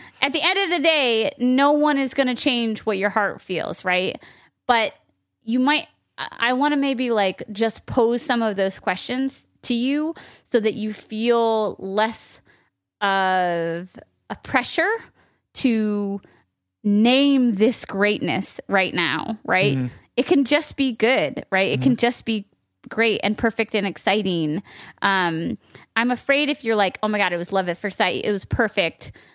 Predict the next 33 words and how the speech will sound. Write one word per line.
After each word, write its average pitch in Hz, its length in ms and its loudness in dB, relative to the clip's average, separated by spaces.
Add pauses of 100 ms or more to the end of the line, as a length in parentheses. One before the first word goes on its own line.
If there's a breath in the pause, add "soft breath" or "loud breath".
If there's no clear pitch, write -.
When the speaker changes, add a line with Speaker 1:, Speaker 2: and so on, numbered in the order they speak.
(240 soft breath)
Speaker 2:
and 220 160 0
you 208 120 -2
do 262 380 2
the 214 100 2
stereotypical, 190 880 0
like, 175 360 -2
queer 190 460 2
U-Haul 196 580 -2
thing, 175 360 0
which 196 160 -2
I 175 80 2
do 190 220 0
wanna 175 240 2
unpack - 420 -2
next, - 540 -4 (420 loud breath)
um, 180 640 -2 (1120)
then 233 260 2
it's 233 120 -6
gonna 254 200 2
be 240 140 -2
really 226 280 2
hard 254 480 0
when 180 480 0
the 202 180 2
real 226 480 2
relationship 202 840 0 (580 soft breath)
doesn't 220 320 2
live 185 220 2
up 190 180 0
to 175 120 0
that. - 260 -4 (100)
Like, 185 240 -2
the - 160 -4